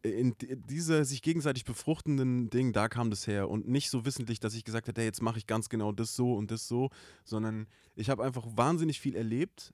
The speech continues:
weil ich mich total reingestürzt habe in so eine, in so eine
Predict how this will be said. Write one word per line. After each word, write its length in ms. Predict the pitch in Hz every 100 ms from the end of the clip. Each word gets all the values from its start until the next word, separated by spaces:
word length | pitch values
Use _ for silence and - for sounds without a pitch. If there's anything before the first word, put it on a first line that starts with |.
| _
weil 220 | 85 110
ich 120 | 123
mich 320 | 123 123 - -
total 340 | - 147 139
reingestürzt 520 | 127 120 131 110 123 113
habe 140 | 98
in 120 | 117
so 120 | 107
eine, 260 | 107 107 101
in 160 | - 107
so 120 | 104
eine 120 | 104